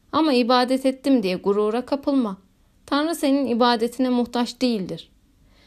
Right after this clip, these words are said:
Ey od gurumuş, seni huzuruma davet ediyorum. Bu davetimi kendi menfaatim için zannetme. Gelirsen senin için faydalı olur. Gelmezsen bana bir zararı dokunmaz. Seni halkın iyiliği ve menfaati için davet ediyorum.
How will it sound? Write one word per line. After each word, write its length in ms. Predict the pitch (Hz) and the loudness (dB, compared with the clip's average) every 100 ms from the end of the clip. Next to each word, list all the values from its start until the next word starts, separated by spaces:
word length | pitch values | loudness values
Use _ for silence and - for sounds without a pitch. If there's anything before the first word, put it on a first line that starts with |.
| _ _ - | _ _ 4
Ey 180 | 254 | 8
od 160 | 269 262 | 8 6
gurumuş, 580 | 220 226 214 202 196 - _ _ _ | 2 2 2 -4 -10 -16 _ _ _
seni 260 | - 269 302 | 0 2 4
huzuruma 580 | 302 269 285 285 302 | 2 2 2 2 2
davet 380 | 294 262 208 196 | 2 2 2 -2
ediyorum. 480 | 196 175 165 170 170 _ _ _ - | -4 -2 -4 -4 -12 _ _ _ -6
Bu 120 | 311 | 2
davetimi 640 | 330 247 208 208 196 208 | 4 4 0 -2 -4 -4
kendi 340 | - 240 247 269 | -2 0 2 2
menfaatim 640 | 262 254 254 247 254 269 | 2 2 0 0 0 0
için 260 | 262 254 247 | 0 0 0
zannetme. 600 | 254 240 240 240 165 - _ _ _ - | 0 0 -2 -4 -12 -12 _ _ _ 0
Gelirsen 480 | 269 311 330 294 277 | 2 2 0 -2 -2
senin 300 | 277 277 294 | 0 0 2
için 240 | 269 262 | -2 -4
faydalı 440 | 254 262 254 262 254 | -2 -2 2 2 2
olur. 360 | 196 175 185 _ _ _ - | 0 -4 -10 _ _ _ 2
Gelmezsen 640 | 240 277 277 269 240 240 | 2 4 2 0 -2 0
bana 220 | 240 247 | 2 2
bir 100 | 254 | 2
zararı 520 | 240 247 233 233 240 | 2 0 2 0 0
dokunmaz. 640 | 247 247 240 220 190 - - _ _ _ _ - | 0 0 -2 -4 -6 -10 -20 _ _ _ _ -4
Seni 260 | 277 294 | 0 0
halkın 440 | 302 277 277 302 254 | 2 2 2 0 2
iyiliği 440 | 262 269 269 254 | 2 4 2 0
ve 100 | 262 | 2
menfaati 580 | 269 269 269 254 254 262 | 4 2 2 0 0 -4
için 280 | 254 269 269 | 0 2 2
davet 360 | 254 214 208 | 2 0 -4
ediyorum. 440 | 185 175 165 165 | -4 -2 -4 -6